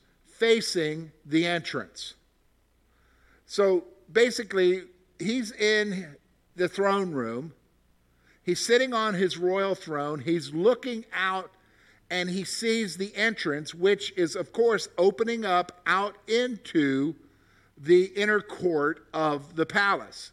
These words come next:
So obviously he's going to see Esther, who has come uninvited. Now remember, Esther pointed this out last week when we looked at this lesson. She pointed out that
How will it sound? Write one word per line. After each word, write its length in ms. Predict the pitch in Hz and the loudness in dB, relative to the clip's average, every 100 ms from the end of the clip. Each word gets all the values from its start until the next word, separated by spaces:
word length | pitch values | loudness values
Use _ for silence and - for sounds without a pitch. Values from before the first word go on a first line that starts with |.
| _ | _
So 300 | - 180 180 | -4 -2 -2
obviously 540 | 143 160 165 - 170 147 | -2 0 0 -4 -4 -4
he's 220 | 151 127 | -4 -4
going 340 | 151 151 156 - | -2 -2 -4 -10
to 120 | 151 | -12
see 520 | - 165 135 120 123 - _ _ _ _ _ _ _ _ - | -8 -4 -4 -4 -8 -12 _ _ _ _ _ _ _ _ -2
Esther, 500 | 214 196 - 151 151 | 0 0 -2 0 2
who 220 | 175 170 | 2 2
has 240 | 170 156 | 2 0
come 680 | - 214 233 190 175 190 202 - _ _ _ _ _ _ _ _ | 0 0 2 2 0 -2 -10 -16 _ _ _ _ _ _ _ _
uninvited. 800 | 165 202 214 185 214 233 160 98 - _ | 0 2 2 4 6 6 4 -2 -14 _
Now 140 | 165 180 | -2 0
remember, 500 | 196 240 269 190 175 | 0 2 2 2 0
Esther 280 | 196 - 208 | -2 -2 -6
pointed 400 | 202 214 175 175 | -4 -2 -2 -2
this 200 | 170 - | -2 0
out 280 | 175 175 170 | 0 0 0
last 400 | 190 214 - 175 | 0 0 -2 -4
week 260 | 147 135 | -4 -4
when 100 | 139 | -4
we 100 | 139 | -2
looked 240 | 147 143 135 | -2 -2 -6
at 100 | 120 | -10
this 220 | 123 131 | -10 -8
lesson. 420 | 120 113 117 110 _ _ _ _ - | -8 -8 -10 -12 _ _ _ _ -20
She 140 | - 170 | -10 -6
pointed 400 | 175 220 254 220 | -2 0 0 2
out 320 | 170 160 165 - _ 135 | 4 4 2 -6 _ -2
that 340 | 180 175 170 | 0 2 0